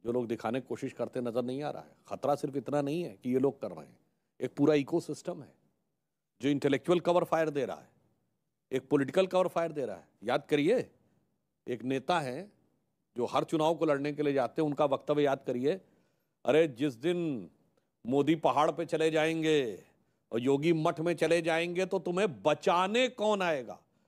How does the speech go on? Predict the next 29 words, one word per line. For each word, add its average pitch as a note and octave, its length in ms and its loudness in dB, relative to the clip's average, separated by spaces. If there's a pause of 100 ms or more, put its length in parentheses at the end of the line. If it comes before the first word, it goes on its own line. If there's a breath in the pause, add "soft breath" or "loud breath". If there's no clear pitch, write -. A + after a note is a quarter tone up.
(160)
शब्द F3+ 360 2
ये F#3 220 0
था E3 200 -2
कि G#3+ 120 -4
बचाने E3 480 0
कौन F3 260 0
आएगा। E3 420 2 (220 loud breath)
तो D3 100 2
जो D3 200 2
कुछ F#3+ 240 -2
हो E3 120 4
रहा F3 180 4
है C#3+ 100 0
ना, F3 300 -6 (460)
ये B2 80 -10 (120)
ट्रेलर C#3 340 2
दिखाया C3+ 380 -2
जा B2 180 -2
रहा F#2+ 220 -6
है F2 260 -14 (420)
कि C3+ 80 0
यदि D3+ 140 4
कभी C#3+ 580 0
ऐसा G#3+ 280 0
हुआ F3 580 2 (500)
कि D#3+ 60 -4
सरकार E3 540 0
ना D#3+ 140 -4
हो, E3 420 0